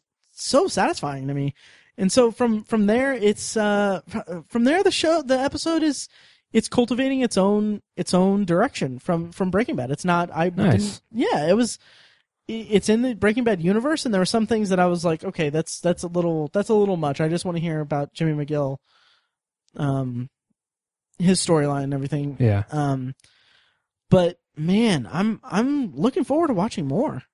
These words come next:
Speaker 2: Nice.
Speaker 1: Um, 'cause it was, it was a really, it was a, it was an interesting experience. And I will say two things, two last things, and then, and then we'll go to you for what is your last one, I believe?
Speaker 2: Yeah, last one.
Speaker 1: So one thing is that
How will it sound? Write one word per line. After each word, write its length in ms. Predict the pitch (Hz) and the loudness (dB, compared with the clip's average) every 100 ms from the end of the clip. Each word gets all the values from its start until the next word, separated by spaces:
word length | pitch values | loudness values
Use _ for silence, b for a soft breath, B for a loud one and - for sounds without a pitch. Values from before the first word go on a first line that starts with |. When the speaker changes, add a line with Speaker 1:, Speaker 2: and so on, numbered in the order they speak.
| - | 0
Speaker 2:
Nice. 360 | 156 131 - | 2 2 -4
Speaker 1:
Um, 360 | 165 151 147 143 | -6 -4 -2 -4
'cause 160 | 165 180 | -6 -4
it 60 | |
was, 180 | 269 240 | -2 -2
it 60 | 254 | -4
was 120 | 247 | -2
a 60 | |
really, 560 | 233 254 262 233 226 196 | -2 0 0 0 -2 -2
it 60 | 208 | -2
was 100 | 247 | -2
a, 180 | 247 220 | -6 -8
it 120 | 202 | -4
was 100 | 277 | -2
an 80 | 285 | 0
interesting 520 | 294 285 - 269 233 | -2 -4 -6 -4 -4
experience. 520 | 196 175 - 175 143 190 | -6 -8 -6 -4 -4 -2
And 160 | 185 B B B - | -2 B B B 0
I 80 | 214 | 0
will 80 | |
say 120 | 233 220 | 2 -2
two 240 | - 277 | 2 2
things, 480 | - 175 131 - - - | 2 -6 -8 -14 -16 0
two 160 | 302 | 2
last 260 | 311 247 - | 2 0 -2
things, 220 | 196 175 | -2 -2
and 100 | 170 | 0
then, 180 | 165 160 | 0 0
and 120 | 160 | -2
then 80 | 160 | 0
we'll 80 | 156 | 0
go 140 | 170 | 0
to 100 | 165 | 0
you 160 | 151 151 | 0 -2
for 420 | - 147 143 143 | -2 -2 0 -2
what 200 | 135 147 | -4 -2
is 100 | 147 147 | -2 -2
your 140 | 131 | -4
last 240 | 143 214 | -4 -6
one, 180 | 349 370 - 381 | -6 -8 -10 -8
I 40 | |
believe? 220 | 320 381 | -6 -2
Speaker 2:
Yeah, 180 | 127 110 | 0 2
last 200 | 107 - | 0 -4
one. 100 | - B B B B B B - | -8 B B B B B B -6
Speaker 1:
So 520 | - 240 226 214 175 - | 2 4 6 2 -2 -2
one 220 | 262 320 | -2 0
thing 280 | 339 311 285 | -4 -6 -2
is 380 | 233 226 180 | 0 0 0
that 540 | 170 170 165 - - | 0 2 0 -2 -4